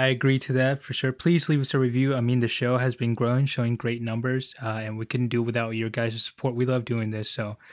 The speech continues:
uh, aside from following our podcast, which is an awesome rec,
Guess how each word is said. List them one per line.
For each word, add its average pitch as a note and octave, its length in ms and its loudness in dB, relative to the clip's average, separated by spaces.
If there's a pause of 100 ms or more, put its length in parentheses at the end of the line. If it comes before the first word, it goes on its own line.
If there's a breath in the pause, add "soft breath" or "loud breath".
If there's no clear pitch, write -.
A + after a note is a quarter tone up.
(400 loud breath)
uh, A2 400 -4
aside D#3 380 4
from C#3 240 4
following C3+ 400 4
our A#2 100 2
podcast, A#2 460 -2
which A2+ 160 -6
is G#2 120 -6
an G#2 60 -8
awesome G#2+ 340 -6
rec, G#2+ 360 -10